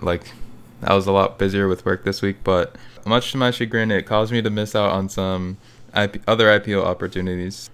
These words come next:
So I was looking at, um, DoorDash and Airbnb. Um, I was wanting to keep track of them as they were going to open, but the,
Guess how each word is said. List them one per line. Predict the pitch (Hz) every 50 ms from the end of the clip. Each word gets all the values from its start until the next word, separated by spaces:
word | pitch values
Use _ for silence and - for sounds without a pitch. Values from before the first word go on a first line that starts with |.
| -
So | - - 107
I | 92 107
was | 113 110 117
looking | 123 123 127 123 120 120
at, | 117 113 113 113 104 107 - - - - - - - - - - -
um, | 92 90 87 85 85 85 - 67 - - - - -
DoorDash | - 107 113 120 123 120 123 123 127 120 - 107
and | 104 101
Airbnb. | 92 101 104 98 98 98 95 92 90 98 92 87 87 90 - - - - - - -
Um, | 90 87 85 85 82 82 85 - - - - - -
I | 92 90
was | 90 90 92 101 - - - - - - - - - - - - -
wanting | 95 107 120 123 123
to | - 123
keep | 107 - 110 101
track | - 110 110 110 120
of | 113
them | 117 120 120 123 127 123 - - - - - -
as | - 95 98 95 -
they | 98 95 95 92 92
were | 90 90 90 90 87 87 85 - - -
going | - 101 95 95
to | - -
open, | - 98 104 - 131 135 131
but | 113 - - - -
the, | 90 90 -